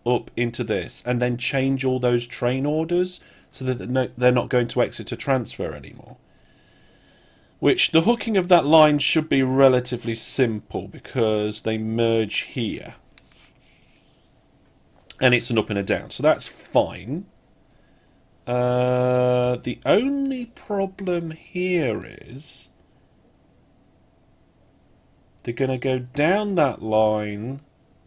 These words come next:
uh, which takes them into this platform. Uh, yeah, and then they're gonna come back up here. So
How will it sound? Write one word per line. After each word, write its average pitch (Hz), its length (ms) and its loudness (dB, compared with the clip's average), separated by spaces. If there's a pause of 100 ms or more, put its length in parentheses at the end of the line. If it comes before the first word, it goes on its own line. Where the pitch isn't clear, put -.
(1400)
uh, 113 360 2
which - 280 -2
takes 127 380 -2
them 117 720 2 (1000)
into 120 220 -4
this 127 240 2
platform. 101 680 -2
Uh, 110 60 -2
yeah, 107 280 4
and 107 140 0
then 123 80 0
they're 123 100 0
gonna 110 180 -2
come 110 200 -4
back 104 180 -6
up 101 140 -6
here. 92 180 -8
So 110 220 0